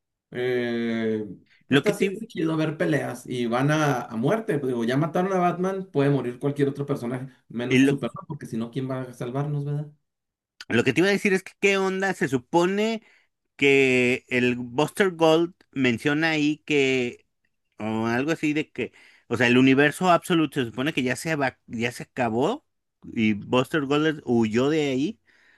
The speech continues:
Speaker 1: Salió huyendo.
Speaker 2: Salió huyendo,
Speaker 1: Viajó
Speaker 2: ¿no?
Speaker 1: para allá, justo
Speaker 2: No.
Speaker 1: cuando se, creo que cuando se hizo la creación de este universo, el Buster
Speaker 2: El, el
Speaker 1: Gold se fue para allá, creo, la neta no me consta.
Speaker 2: Sí, de
Speaker 1: Pero
Speaker 2: eso sí me
Speaker 1: se
Speaker 2: acuerdo.
Speaker 1: fue de allá.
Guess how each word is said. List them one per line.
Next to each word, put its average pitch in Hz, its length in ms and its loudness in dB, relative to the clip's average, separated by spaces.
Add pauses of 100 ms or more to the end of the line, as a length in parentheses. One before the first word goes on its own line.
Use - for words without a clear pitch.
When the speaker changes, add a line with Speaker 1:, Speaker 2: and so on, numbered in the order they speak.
(320)
Speaker 1:
Salió 127 280 4
huyendo. 143 520 2 (240)
Speaker 2:
Salió 110 280 2
huyendo, 139 420 2
Speaker 1:
Viajó 143 220 -2
Speaker 2:
¿no? - 20 -10
Speaker 1:
para 175 160 -2
allá, 147 380 2 (680)
justo 160 320 0
Speaker 2:
No. - 0 -
Speaker 1:
cuando 143 220 4
se, 156 220 -2
creo 185 320 0
que 285 120 -8
cuando 165 240 0
se 160 100 -2
hizo 196 160 -4
la 214 160 -2
creación 156 400 0
de 190 60 -2
este 185 160 -2
universo, 175 640 -2 (720)
el 120 180 -2
Buster 143 280 4
Speaker 2:
El, - 60 2
el - 0 -
Speaker 1:
Gold 135 160 0
se 147 80 -4
fue 139 140 -4
para 135 180 2
allá, 143 320 2 (220)
creo, 117 460 -6
la 104 180 -8
neta 110 240 -4
no 113 120 -6
me 117 160 -6
consta. 120 420 -8 (320)
Speaker 2:
Sí, 135 220 4
de 127 100 4
Speaker 1:
Pero - 20 4
Speaker 2:
eso 214 120 0
sí 214 120 0
me 220 180 2
Speaker 1:
se 151 80 4
Speaker 2:
acuerdo. 139 220 6
Speaker 1:
fue 123 120 -2
de 113 60 -2
allá. 139 260 -4